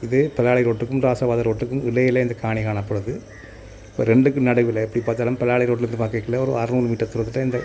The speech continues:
காணி வந்து அமைஞ்சிருக்கு. இதுக்கு வந்து வடக்கு வாசலோ கிழக்கு வாசலோ கட்டக்கூடிய அளவில இந்த காணியின் அமைவிடம் வந்து இருக்குது. மற்றது குழாய் கிணறு வந்து அடிக்கப்பட்டிருக்கு. காணி உறுதி வந்து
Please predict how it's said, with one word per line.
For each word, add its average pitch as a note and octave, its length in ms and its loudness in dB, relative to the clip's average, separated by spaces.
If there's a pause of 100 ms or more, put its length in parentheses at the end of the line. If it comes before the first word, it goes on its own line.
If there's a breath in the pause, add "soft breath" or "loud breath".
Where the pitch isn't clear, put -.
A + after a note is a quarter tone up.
(140)
காணி A#2 220 -2
வந்து A#2 400 -4 (140)
அமைஞ்சிருக்கு. G2+ 600 -4 (1200 loud breath)
இதுக்கு A#2 240 2
வந்து A#2+ 220 2 (320)
வடக்கு A#2+ 380 0
வாசலோ A#2+ 220 0
கிழக்கு A#2+ 360 0
வாசலோ A#2+ 320 0
கட்டக்கூடிய A2+ 440 -2
அளவில A2 580 -4
இந்த A#2 280 -2
காணியின் A2+ 320 -2
அமைவிடம் A#2 520 0
வந்து G#2+ 180 -2
இருக்குது. G#2+ 340 -4 (140)
மற்றது A#2 340 -6
குழாய் C3+ 280 0
கிணறு A#2+ 320 2
வந்து A2 240 0
அடிக்கப்பட்டிருக்கு. A2+ 720 -6 (1500 loud breath)
காணி B2 320 4
உறுதி A#2 280 0
வந்து A#2 500 -2